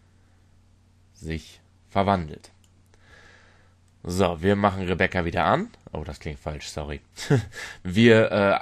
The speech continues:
machen Rebecca wieder sichtbar, blenden dafür Tatjana aus. Und wir suchen uns den Punkt von Rebecca, wo sie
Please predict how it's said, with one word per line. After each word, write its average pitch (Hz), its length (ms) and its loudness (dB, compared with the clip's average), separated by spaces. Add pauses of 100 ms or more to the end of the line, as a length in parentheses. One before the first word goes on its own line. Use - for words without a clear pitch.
machen 101 300 -2
Rebecca 85 380 -2
wieder 80 140 -6
sichtbar, 190 440 -2 (680)
blenden 101 340 2
dafür 101 420 0 (140)
Tatjana 78 540 -4
aus. 190 420 0 (2250)
Und 190 300 -2
wir 113 100 0
suchen 117 340 -6
uns 127 200 -12
den 85 180 -8
Punkt 147 380 -8
von 87 280 -10
Rebecca, 80 560 -10 (1200)
wo 60 580 -12
sie 98 600 -10